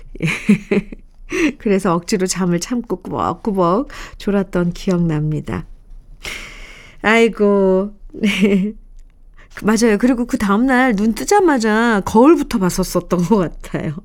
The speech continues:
혹시나 눈썹 하얘졌으면 어쩌나 이렇게 확인했었는데 추억이 새록새록 떠오르네요. 류인성님도 사연 주셨는데요.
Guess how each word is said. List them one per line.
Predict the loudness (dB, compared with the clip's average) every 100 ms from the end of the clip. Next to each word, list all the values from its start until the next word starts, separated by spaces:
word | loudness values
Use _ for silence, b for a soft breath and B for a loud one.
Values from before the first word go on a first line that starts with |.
| -8
혹시나 | -6 -2 -2 -2
눈썹 | -2 -2 0 0 -2 -4 -8 -18 -12 -2 0 0 0
하얘졌으면 | 0 0 2 0 0 -2 0 0
어쩌나 | -2 -4 -2 -2 -2 -4 -6 -8 -12 -6
이렇게 | -2 -2 -4 -6 -6
확인했었는데 | -4 -2 0 0 0 0 0 2 0 0 -2 -4 -10 -18 -18 B B B B B B B -12
추억이 | -4 0 0 0
새록새록 | 0 2 4 2 0 -4 -2 0 0 -2
떠오르네요. | 0 0 0 0 0 0 -2 -4 -6 -16 -20 -20 -20 -20 -20 -20 -20 B B B
류인성님도 | 4 6 6 6 4 4 4 6 4 2
사연 | 0 2 2
주셨는데요. | 2 2 2 2 0 2 4 4